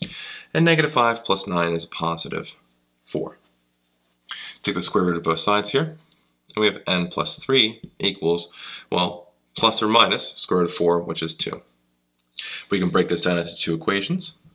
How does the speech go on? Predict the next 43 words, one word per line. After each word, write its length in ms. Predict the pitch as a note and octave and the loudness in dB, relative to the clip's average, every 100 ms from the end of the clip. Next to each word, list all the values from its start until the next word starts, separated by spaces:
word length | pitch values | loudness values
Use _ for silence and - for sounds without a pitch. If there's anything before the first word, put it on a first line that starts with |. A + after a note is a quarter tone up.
| - | -4
N 140 | F#2+ | -2
plus 200 | - D#2+ | -2 -6
three 220 | - E2 | -2 -2
equals 260 | D#2+ D#2+ D#2+ | 0 -4 -6
a 40 | |
positive 400 | - F2+ F2 F#2 | -2 0 0 -2
two, 260 | - D3 F3+ - - - - _ - | 0 -2 -2 -16 -20 -20 -20 _ -6
and 80 | - | 0
n 160 | C3+ | 0
plus 240 | C3 C3 - | 0 -4 -2
three 340 | F2+ F2+ F2+ - _ _ - - | -2 -2 -4 -14 _ _ -10 -10
equals 320 | - D2+ D#2+ - | -6 -6 -6 -2
a 40 | |
negative 360 | F2+ F2+ D2+ - | 0 2 0 -4
two. 240 | - - _ _ _ _ _ _ _ _ _ - | -10 -12 _ _ _ _ _ _ _ _ _ -6
Subtract 400 | - G#2 F#2+ F2+ | -2 2 2 0
a 40 | |
three 220 | - F#2 | -2 0
to 80 | E2+ | 2
both 200 | E2+ E2+ | 2 2
sides, 500 | - A#2 D#3+ F3 - _ _ - | 2 2 0 -4 -10 _ _ -2
and 160 | G#2+ | 0
n 180 | G2 F#2+ | 0 2
equals 360 | G2+ - E2 - | 0 0 -2 -2
two 180 | - | 0
minus 340 | F2+ D#2+ D#2 - | 2 2 -2 -6
three, 360 | - B2+ F3+ - | -2 -2 -2 -6
which 180 | - F#2 | -6 -4
is 80 | F#2 | -2
a 40 | |
negative 360 | F2 D#2+ E2 D#2+ | -2 -4 -6 -2
one. 240 | G2+ F#2 - _ _ _ _ _ _ _ _ - - - - - - _ | 0 0 -4 _ _ _ _ _ _ _ _ -20 -20 -18 -16 -16 -18 _
Do 80 | A2 | 0
it 60 | F#2+ | 2
again 240 | F#2 F2 | 2 0
here. 340 | A2+ D#3 - - _ _ _ _ _ _ _ _ _ _ _ _ _ _ - - | 0 0 -2 -14 _ _ _ _ _ _ _ _ _ _ _ _ _ _ -20 -12
And 140 | - G2 | -4 0
n 220 | F#2+ F#2 | 0 0
equals 400 | F2+ - F#2 F#2 | -2 -4 -2 -2
a 80 | E2 | 0
negative 320 | F#2 F#2 F#2 | 0 2 0
two 180 | - G2+ | 0 0
minus 480 | F2 E2+ E2 - | 2 0 0 -4